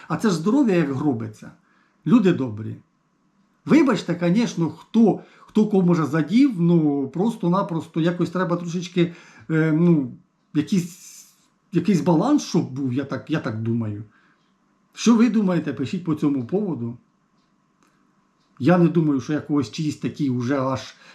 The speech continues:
е, задів інтереси. От. Так що отак якось. Я так думаю, що все буде добре, все буде Україна, все, все якось воно наладиться.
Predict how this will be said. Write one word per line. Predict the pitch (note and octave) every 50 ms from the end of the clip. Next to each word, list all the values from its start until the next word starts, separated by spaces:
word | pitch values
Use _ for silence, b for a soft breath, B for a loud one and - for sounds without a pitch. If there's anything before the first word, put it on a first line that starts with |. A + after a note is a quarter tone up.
| B B B
е, | C#3 B2
задів | A2 C3 C#3 C3+ C#3 C#3+ B2
інтереси. | B2+ B2 A#2 C3 B2+ C#3+ D#3 E3+ F3 F3 - C#3+ A#2 A2 - _ b b b b b b b b b
От. | - A#2 A2 G#2+ G#2+ - - _ _ _ _ _ _ _ _ _
Так | - F3+ G3 -
що | - F3 D#3
отак | C#3 - F3+ F3+ F3 F3
якось. | D3+ B2 A2 - A2+ A2+ - - - _ _ - _ _ _ _ _ _ _ _ _ _ _ _ _ _ _ _ _ _ _ _ _ _ _ _
Я | - C3 E3+
так | E3+ E3+ D3 C3+
думаю, | D3+ D3+ D#3 D3 C3
що | C#3+
все | C#3 A#2+ D3+ C#3+
буде | C3 C#3 C3+ D3 C#3
добре, | C3 D#3 E3+ E3 D3 C#3
все | C3+ - D3+ C#3
буде | B2 C3 B2 C3+
Україна, | C3 A#2+ A#2 - C#3 C#3 C#3+ D#3+ F3 E3 C#3 A2+ - B B B B B B
все, | - - - E3+ E3 E3 E3 -
все | - E3+ D#3+
якось | D3+ D3 - C#3 - -
воно | C3+ C3+ C#3
наладиться. | C3+ C3+ C3+ C3 B2+ A#2 G#2+ G#2+ A2 - - A2+